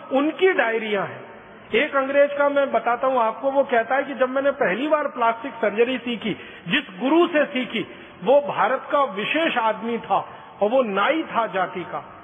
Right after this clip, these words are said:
उसने मुझे सिखाई सर्जरी। ध्यान देना इस बात पर, जाति का नाई, जाति का चर्मकार, जाति का कोई और, हमारे यहाँ ये ज्ञान के बड़े पुलिंदे थे, ज्ञान के बड़े पंडित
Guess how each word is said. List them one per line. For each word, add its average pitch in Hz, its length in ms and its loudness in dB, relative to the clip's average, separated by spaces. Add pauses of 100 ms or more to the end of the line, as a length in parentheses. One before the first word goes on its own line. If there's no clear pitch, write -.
(300)
उसने 285 300 0
मुझे 233 240 2
सिखाई 165 380 -4
सर्जरी। - 400 -16 (960)
ध्यान 185 280 0
देना 254 240 0
इस 233 120 -2 (100)
बात 180 160 0
पर, - 240 -14 (580)
जाति 220 400 0
का 254 180 2
नाई, 208 460 0 (880)
जाति 202 480 0
का 247 200 2
चर्मकार, 247 680 0 (720)
जाति 214 340 -2
का 254 180 2
कोई 254 320 2
और, 214 600 4 (300)
हमारे 208 520 2
यहाँ 214 300 0
ये 208 300 -2
ज्ञान 196 540 -2
के 247 240 0
बड़े 196 320 2
पुलिंदे 196 560 -2
थे, 214 220 0
ज्ञान 196 340 -2
के 196 140 -4
बड़े 196 220 0
पंडित 170 460 -6